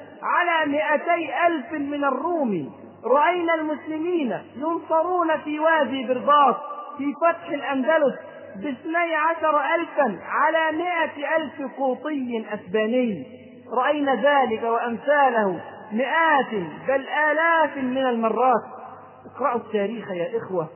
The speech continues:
والله الذي لا إله إلا هو، لا يوجد تاريخ في الأرض مثل تاريخ المسلمين، ولا يوجد دين مثل دين المسلمين،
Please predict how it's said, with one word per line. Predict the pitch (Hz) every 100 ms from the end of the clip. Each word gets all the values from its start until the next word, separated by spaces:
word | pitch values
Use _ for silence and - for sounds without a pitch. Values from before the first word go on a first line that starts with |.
| - - -
والله | 226 233 294 320 311
الذي | 302 233 240 233
لا | 226 247 247
إله | 214 240 254 269 208
إلا | 220 214 202
هو، | 190 226 190 - - - -
لا | 220 285 320
يوجد | 311 320 330 285 285 262 262 262
تاريخ | 262 254 254 311 320 -
في | 269 254 269
الأرض | 262 262 311 294 226 220 156 - -
مثل | 240 349 339 294 294
تاريخ | 302 294 311 339
المسلمين، | 247 233 208 214 226 269 220 160 - - -
ولا | 254 320 330
يوجد | 311 294 320 311 262 269 226 254
دين | 285 349 320 285 202 156 - -
مثل | 240 339 320 285 294
دين | 349 339 285
المسلمين، | 262 240 - 233 247 302 247 156